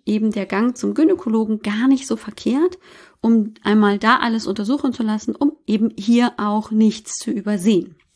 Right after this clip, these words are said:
Das ist also im Prinzip, ähm, so der Weg, dass man einmal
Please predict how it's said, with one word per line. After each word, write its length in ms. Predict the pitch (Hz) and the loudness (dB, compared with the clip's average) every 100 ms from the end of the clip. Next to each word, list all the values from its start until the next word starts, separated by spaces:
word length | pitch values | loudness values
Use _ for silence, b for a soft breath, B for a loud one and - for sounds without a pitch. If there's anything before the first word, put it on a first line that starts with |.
| _ _ - | _ _ -8
Das 240 | - 214 | -6 -4
ist 200 | 240 - | -6 -4
also 260 | 196 202 202 | -4 -2 -2
im 100 | 208 | -4
Prinzip, 460 | 208 202 202 202 - B B B - | -4 -4 -4 -6 -10 B B B -2
ähm, 280 | 202 202 | 2 2
so 140 | 190 202 | 2 0
der 220 | 185 175 | -2 -2
Weg, 380 | 175 277 - - B B B | 0 -2 -4 -20 B B B
dass 180 | - 220 | -8 -2
man 120 | 220 | 0
einmal 420 | - 208 214 208 | 0 2 4 2